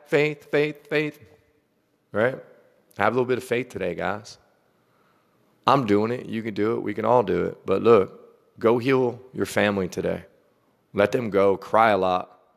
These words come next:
I cried for my dad so much. You know, I cried for my mom too, because it was my part of my old karmic life that I had to come into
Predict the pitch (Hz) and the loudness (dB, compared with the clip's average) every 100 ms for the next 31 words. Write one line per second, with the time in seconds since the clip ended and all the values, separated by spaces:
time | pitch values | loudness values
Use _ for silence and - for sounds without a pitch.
0 | _ _ _ _ 117 - 113 107 98 95 | _ _ _ _ -10 2 4 4 0 -6
1 | 95 98 95 92 - 95 92 92 - - | -6 -2 -4 -4 -6 -8 -8 -10 -12 -16
2 | 123 _ _ _ _ _ _ _ _ _ | -16 _ _ _ _ _ _ _ _ _
3 | _ _ - 107 107 107 107 113 104 98 | _ _ -2 2 4 4 4 2 2 0
4 | 101 98 98 98 - 95 95 90 95 95 | -6 -4 -4 -6 -10 -14 -12 -12 -12 -12
5 | - - _ _ _ _ _ 113 123 107 | -16 -20 _ _ _ _ _ 6 8 6
6 | 107 117 120 127 131 107 110 110 104 98 | 4 6 6 4 2 4 4 4 0 -2
7 | 104 107 110 110 - - 107 107 107 104 | -2 0 -2 -4 -8 -4 -2 -2 -8 0
8 | 98 95 101 - - 92 98 104 101 - | 4 4 2 -4 -8 -4 0 -2 -4 -2
9 | 104 101 104 101 110 98 90 | -2 -2 -8 -10 -8 -8 -10